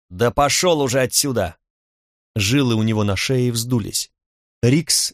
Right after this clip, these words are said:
вытаращился на напарника. "Это приказ!" Рикс положил телефон и отошёл от стола.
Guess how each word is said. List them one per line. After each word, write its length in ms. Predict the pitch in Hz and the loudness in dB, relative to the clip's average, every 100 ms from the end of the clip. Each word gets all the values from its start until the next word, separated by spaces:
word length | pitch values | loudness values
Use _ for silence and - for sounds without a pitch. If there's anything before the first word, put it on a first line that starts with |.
| - | -8
вытаращился 880 | 123 143 135 139 135 - 151 - 147 | -2 0 0 -2 0 -2 -2 -2 0
на 120 | 123 | 2
напарника. 720 | 120 123 127 98 82 - - _ _ _ _ _ - | 0 -2 -4 -6 -10 -16 -20 _ _ _ _ _ -2
"Это 260 | 123 147 | 0 0
приказ!" 580 | 139 160 185 160 - - _ _ _ _ _ _ _ _ - | 0 0 2 2 0 -10 _ _ _ _ _ _ _ _ -4
Рикс 400 | 107 104 98 - | 0 0 -2 -4
положил 420 | - 104 98 104 | -2 -2 0 -2
телефон 540 | - 95 - 110 120 123 _ - | -4 -6 -6 -4 -4 -4 _ -2
и 100 | 123 | -2
отошёл 540 | 127 139 - 110 107 | -2 -4 -2 -4 -4
от 120 | 92 - | -4 -4
стола. 460 | - 73 69 - | -4 -8 -14 -18